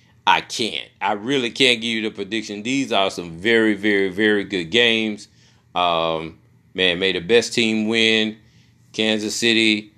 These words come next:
as you know, representing the A F C, the number one seed. Green Bay,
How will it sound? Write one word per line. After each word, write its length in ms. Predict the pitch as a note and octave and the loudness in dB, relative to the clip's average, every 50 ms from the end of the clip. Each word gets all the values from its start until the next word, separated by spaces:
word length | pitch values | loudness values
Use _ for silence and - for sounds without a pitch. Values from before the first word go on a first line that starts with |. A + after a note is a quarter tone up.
| _ _ _ _ - | _ _ _ _ -4
as 260 | - F#2 F#2+ F#2 F#2 | -2 -2 -2 -2 -4
you 80 | G2 G2+ | -6 -4
know, 400 | G#2 G#2+ A2+ A2+ A2 A2 G#2+ G2 | -2 2 2 4 4 2 2 2
representing 680 | G#2 G2+ - G2 F2+ E2 F#2+ A2 A2 G#2+ G#2+ G#2+ G2+ | 0 -2 -2 -4 -8 -4 -2 -2 0 0 0 0 0
the 220 | F2 D#2+ - - A2 | -2 -4 -2 0 2
A 120 | A2 G#2+ | 2 2
F 140 | G#2+ G#2 G2 | 2 0 -2
C, 240 | - - A2 G#2+ G#2 | -4 -2 -2 -2 -2
the 140 | F2+ F2 | -4 -8
number 260 | D#2+ D#2+ D#2+ D2+ D2 D2 | -10 -10 -12 -12 -12 -8
one 320 | E2 G#2 B2+ C3 B2+ B2 | -4 -2 0 0 0 0
seed. 580 | A#2 - A#2 A#2 A#2 A2+ A2+ A2+ A2 G#2 - - - - _ _ _ - | -2 -2 0 0 2 2 2 0 -2 -4 -10 -16 -20 -20 _ _ _ -10
Green 420 | E2+ F#2 G#2 G2+ F#2+ F#2 F#2 F2 | -4 -2 -2 -2 -2 -2 -6 0
Bay, 480 | E2+ A#2 A#2+ A#2 A2+ A#2 A2+ G#2 A2 - | 2 4 6 6 4 4 2 -2 -8 -14